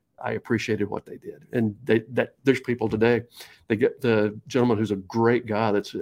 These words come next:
in, doing that position, basically in the Houston area now. He was telling me, he said, "You've been gone almost eight years," 'cause we, we had this conversation last year. He said, "Your people still love you." <laughs>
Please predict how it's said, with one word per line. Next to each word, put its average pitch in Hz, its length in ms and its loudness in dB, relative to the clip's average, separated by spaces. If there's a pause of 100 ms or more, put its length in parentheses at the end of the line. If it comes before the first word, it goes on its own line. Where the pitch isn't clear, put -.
(160)
in, 104 220 -2 (100)
doing 117 160 -2
that 107 160 -4
position, 110 500 -4 (220)
basically 113 280 -2
in 104 40 0
the 101 60 -2
Houston 113 320 -2
area 107 180 0
now. 113 180 -2
He 110 120 -2
was 107 80 -8
telling 107 180 -2
me, - 60 -6
he - 40 -12
said, 101 140 -4 (380)
"You've 147 140 0
been 120 160 4
gone 123 200 4
almost 120 320 0
eight 120 180 2
years," 123 280 0
'cause 104 160 -6
we, 104 80 -2 (220)
we 107 140 -10
had 104 140 -2
this 95 140 -8
conversation 101 520 -2
last 104 240 -6
year. 101 140 -8
He 117 80 -8
said, 104 200 -6 (180)
"Your 143 100 -4
people 175 280 -2
still 143 260 4
love 143 300 6
you." 107 280 4
<laughs> - 40 2